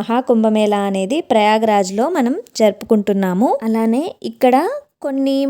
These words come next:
తేదీలను నిర్ణయించారనమాట. ఆ రోజులలో నదీ స్నానాలు అనేవి ఎక్కువ మంది చేస్తారు. అవేమిటి అంటే జనవరి పదమూడవ తారీఖు, అది మొదటి రోజు అమృత స్నానం. రెండవది జనవరి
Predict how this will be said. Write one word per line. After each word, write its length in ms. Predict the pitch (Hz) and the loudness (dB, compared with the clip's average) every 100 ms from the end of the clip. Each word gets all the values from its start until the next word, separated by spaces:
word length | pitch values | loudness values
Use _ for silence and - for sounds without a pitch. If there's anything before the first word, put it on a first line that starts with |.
| 269 - _ _ - | -4 -10 _ _ -8
తేదీలను 500 | 254 240 277 277 285 | -6 -4 -2 -2 0
నిర్ణయించారనమాట. 840 | 254 220 240 233 240 214 202 190 - - | -2 -2 -4 -4 -4 -4 -6 -10 -8 -4
ఆ 20 | 226 247 | 0 2
రోజులలో 500 | 247 247 247 247 320 523 - - - - 226 | 0 0 -2 0 -2 -4 -10 -20 -20 -8 -4
నదీ 200 | 214 277 | -2 -2
స్నానాలు 460 | - 262 240 233 240 | -2 -4 -4 -4 -2
అనేవి 320 | 226 226 226 370 - | -2 -2 -2 -4 -4
ఎక్కువ 220 | 240 - 277 | -6 0 2
మంది 260 | 262 233 339 480 - | 4 4 2 0 0
చేస్తారు. 500 | 226 226 - 190 - - 226 | 0 0 0 -2 -2 -8 -4
అవేమిటి 520 | 214 214 220 226 269 240 | -2 0 -2 0 0 2
అంటే 320 | 202 208 330 554 - - - 220 226 | 0 -2 -2 -2 -8 -20 -18 -2 0
జనవరి 460 | 220 233 254 285 480 587 254 | 2 2 2 2 -2 -4 -6
పదమూడవ 460 | 226 233 247 240 226 | -2 0 0 0 -2
తారీఖు, 320 | 190 180 - - 226 | -6 -6 -12 -12 -6
అది 140 | 269 320 | -4 -2
మొదటి 300 | 226 226 269 247 | 0 0 0 2
రోజు 240 | 226 247 440 587 233 | 0 0 -4 -4 -4
అమృత 360 | 233 233 254 294 311 | -2 -2 -2 -2 -2
స్నానం. 460 | - 220 185 175 175 - - - - | -2 -4 -4 -8 -10 -16 -20 -16 -4
రెండవది 520 | 233 233 262 262 269 415 277 - | -2 2 2 2 2 -2 -4 -2
జనవరి 420 | 226 208 226 240 | 2 2 4 2